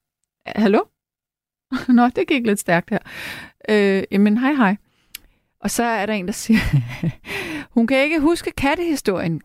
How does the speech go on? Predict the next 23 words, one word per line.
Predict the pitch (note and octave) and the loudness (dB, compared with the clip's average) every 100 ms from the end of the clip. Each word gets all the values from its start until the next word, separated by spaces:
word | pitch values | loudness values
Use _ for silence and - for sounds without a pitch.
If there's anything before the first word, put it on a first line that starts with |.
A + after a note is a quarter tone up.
| - | -4
Katten | F3 F3+ | -2 -2
bliver | G3+ G#3+ | 0 0
fuld | - B3+ A3+ G3 | 0 -2 -2 0
ved | G#3 G3+ | -2 -2
Randers | D#3 D#3+ F#3+ - D3+ | -4 0 -2 -2 -4
Regnskov | F3+ A3 D#4 - A3+ E3 - _ _ _ - | -2 -2 -2 -2 0 -2 -6 _ _ _ -4
og | E3 | -4
tager | - D#3+ D#3+ | 0 -2 -2
daglige, | - D3+ D#3+ F3+ F#3 G3 - _ _ _ _ - | -4 -2 0 2 0 -2 -8 _ _ _ _ -6
øh, | D#3+ D3+ D3+ | -2 0 -2
fæsesprøver | - B3 D#4+ F#4+ - C4 A#3+ A#3 | -2 -2 -2 -8 -4 -2 0 -2
og | - - F#3 | -2 -2 2
hormoner | F#3+ A3+ C4 A#3+ | 4 4 2 -2
for | A#3+ F#3+ | 0 0
at | F#3 | 0
finde | - F#3 | 2 2
ud | F3 | 4
af, | F#3 F3 | 2 0
om | E3+ | -2
katten | - D3+ E3+ E3+ | -2 0 0 0
er | F3 | -2
drægtig." | - D#3+ - - F3+ - - D#3+ - _ _ - - - _ _ _ - | -4 -10 -6 -2 -2 0 -2 -2 -4 _ _ -16 -16 -20 _ _ _ 0
Ja. | D3+ D3+ D#3+ | 4 6 4